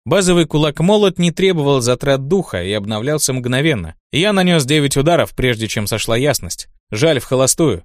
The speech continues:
Хотелось посмотреть, как это, предугадывать движение противника. Задуманная вчера стратегия строилась на домыслах, ведь я не опробовал навыки, полученные у Аямы. Но сейчас она обрела,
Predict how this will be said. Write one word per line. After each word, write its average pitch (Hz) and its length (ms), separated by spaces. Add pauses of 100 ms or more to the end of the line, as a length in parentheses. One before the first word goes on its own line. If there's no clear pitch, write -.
Хотелось 143 420
посмотреть, 147 680
как 175 220
это, 98 220
предугадывать 120 680
движение 113 460
противника. 117 600 (320)
Задуманная 180 600
вчера 185 300
стратегия 156 560
строилась 170 500
на 147 120
домыслах, 147 600
ведь 110 220
я 151 140
не 135 100
опробовал 123 500
навыки, 143 380
полученные 117 580
у 117 160
Аямы. 117 480 (440)
Но 131 140
сейчас 147 500
она 123 260
обрела, 135 540